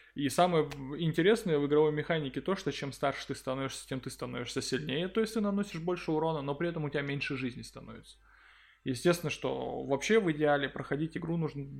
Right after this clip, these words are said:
двадцати пяти лет, а, но кто-то заканчивал и на семидесяти, как бы, спокойно, и, типа, ну, ничего там страшного нет. Но,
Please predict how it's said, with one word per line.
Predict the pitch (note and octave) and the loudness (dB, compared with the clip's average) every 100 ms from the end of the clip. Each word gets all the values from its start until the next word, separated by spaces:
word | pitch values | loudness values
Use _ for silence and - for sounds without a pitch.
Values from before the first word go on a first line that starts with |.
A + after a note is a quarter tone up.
| C3+ | -8
двадцати | - - | -8 -8
пяти | C#3 - D3+ | -10 -4 0
лет, | E3 G#3 - - - - _ F3+ | 2 0 -4 -18 -20 -20 _ -12
а, | D#3 D3 - C3 C#3 C3+ C3 C3 C3+ C3 C3 B2+ | -6 -2 -2 -2 -2 -6 -8 -10 -12 -12 -12 -8
но | D3 D#3 | -4 -2
кто-то | - E3+ | 0 0
заканчивал | D3+ D3+ E3+ D#3+ C3+ C3+ | 0 0 0 -2 0 -2
и | C3+ | -2
на | |
семидесяти, | B2+ D#3 F3 E3 - - | -4 -4 -4 -4 -6 -10
как | - C#3 | -12 -12
бы, | C#3 | -12
спокойно, | - C#3+ - C#3 C3 | -10 -8 -2 -2 -2
и, | - C3 D3 | -6 -8 -10
типа, | - - | -16 -12
ну, | C#3+ | -8
ничего | D3 C3+ D3 C3+ | -8 -6 -4 -4
там | C3 | -6
страшного | - C#3 - C#3 | -6 -6 -6 -8
нет. | C3 | -2
Но, | E3 E3+ - | 2 2 0